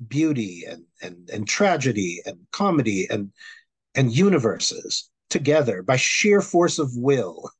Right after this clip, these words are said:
and, and work and love and passion."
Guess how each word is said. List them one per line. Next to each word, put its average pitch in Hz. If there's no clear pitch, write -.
and, 131
and 120
work 120
and 113
love 120
and 113
passion." -